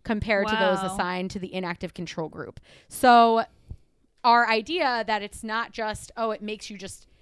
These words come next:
Speaker 1: feel grateful because mindfulness is a positive thing and gratitude's a positive thing and they're just related 'cause they're both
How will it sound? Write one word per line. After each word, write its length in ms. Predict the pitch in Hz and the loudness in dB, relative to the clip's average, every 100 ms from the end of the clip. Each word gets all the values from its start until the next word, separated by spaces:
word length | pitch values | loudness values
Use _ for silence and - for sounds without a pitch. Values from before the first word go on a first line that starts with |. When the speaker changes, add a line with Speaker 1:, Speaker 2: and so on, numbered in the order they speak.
| _ | _
Speaker 1:
feel 300 | - 285 262 | 0 4 4
grateful 380 | 220 226 - 214 | 2 -6 -6 -8
because 260 | 214 196 | -8 -10
mindfulness 480 | 202 190 196 202 185 | -6 -6 -6 -8 -10
is 60 | 185 | -10
a 80 | 185 | -6
positive 360 | 170 175 180 | -6 -6 -8
thing 360 | - 175 175 170 | -6 -6 -6 -8
and 120 | 165 | -8
gratitude's 400 | 175 170 165 175 | -8 -8 -10 -14
a 40 | |
positive 320 | 175 170 165 - | -8 -8 -10 -14
thing 180 | 170 | -14
and 100 | 165 | -12
they're 80 | 165 | -12
just 180 | 170 - | -14 -14
related 300 | 175 175 170 | -12 -10 -10
'cause 140 | 180 170 | -14 -12
they're 120 | 170 | -12
both 320 | 170 175 - | -8 -10 -12